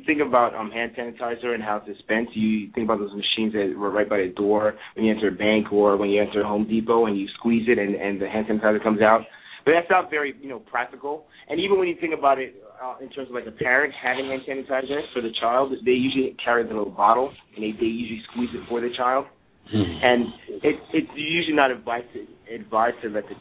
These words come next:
Speaker 1: child, um, have the bottle by himself. Uh, at least the, the children that we're targeting, they, they let them have the bottle by themselves. So, um, the parent wouldn't send a child off to school with, a, you know, even a small bottle of hand sanitizer, um, because, you know, <laughs>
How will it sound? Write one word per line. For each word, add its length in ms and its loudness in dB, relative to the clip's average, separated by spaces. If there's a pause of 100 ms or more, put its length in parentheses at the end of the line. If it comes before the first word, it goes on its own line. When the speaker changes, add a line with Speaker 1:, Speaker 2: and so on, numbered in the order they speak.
Speaker 1:
child, 380 -2
um, 340 -8 (240)
have 140 4
the 60 -4
bottle 240 2
by 180 -4
himself. 280 -4 (100)
Uh, 340 4
at 60 6
least 100 0
the, 80 -2 (100)
the 160 0
children 220 0
that 100 0
we're 140 -2
targeting, 420 0 (360)
they, 100 4
they 240 -2
let 240 -2
them 180 0
have 360 2
the 60 -10
bottle 300 4
by 120 -2
themselves. 500 -2 (760)
So, 360 4
um, 420 4
the 80 -10
parent 380 -2
wouldn't 240 -6
send 100 -8
a 80 -8
child 320 -2
off 220 -4
to 40 -18 (120)
school 200 -2
with, 180 -2 (120)
a, 100 -2
you 140 -2
know, 180 -6
even 220 0
a 60 -4 (100)
small 220 2
bottle 260 4
of 60 -8
hand 260 -2
sanitizer, 540 0 (800)
um, 180 6
because, 260 4
you 80 0
know, 320 2 (360)
<laughs> 200 -12